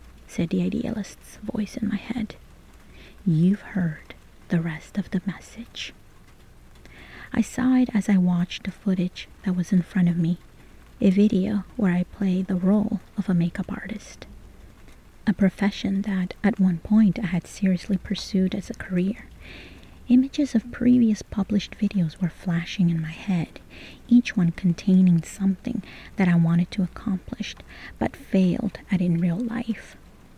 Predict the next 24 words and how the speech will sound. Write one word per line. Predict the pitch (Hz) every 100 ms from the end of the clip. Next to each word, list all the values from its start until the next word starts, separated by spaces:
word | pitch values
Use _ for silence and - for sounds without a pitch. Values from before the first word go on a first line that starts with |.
| -
But | 190
in | 185
the | 175 -
online | 180 208 208 196 196
world, | 196 214 262 - - - -
it | - 175
was | 165
make-believe. | 175 160 156 - 170 170 170 190 196 - - - - - - - - - - -
That | 220 220
was | 240
the | 220
epiphany. | 196 - - - - - - - - - - - - -
Everything | 208 214 - 208 - 220 220 - - -
that | - 175
I've | 175
ever | 185 208
wanted | 185 180 180
to | -
be | 170 185 202 208 175 - - - - -
or | 190
do | 175 196
in | 190 170
my | 165
life, | 160 185 226 156 -